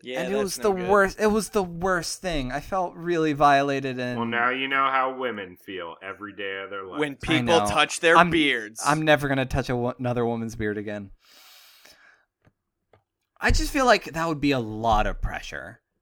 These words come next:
Speaker 2: And it just, I don't know if I could handle that amount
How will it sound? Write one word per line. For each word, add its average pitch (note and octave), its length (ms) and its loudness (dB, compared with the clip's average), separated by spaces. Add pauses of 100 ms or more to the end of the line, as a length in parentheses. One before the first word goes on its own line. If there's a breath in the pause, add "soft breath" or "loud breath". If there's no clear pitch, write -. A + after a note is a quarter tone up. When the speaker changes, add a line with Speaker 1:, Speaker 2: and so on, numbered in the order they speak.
(220)
Speaker 2:
And A#2+ 440 -2 (320)
it B2+ 120 -20
just, - 300 -10 (260)
I C3 120 -6
don't C3 140 -6
know A2+ 160 -4
if - 100 -4
I G2+ 80 0
could F2 140 -10
handle F#2 480 -10 (160)
that F2+ 260 -2 (100)
amount F2 500 -10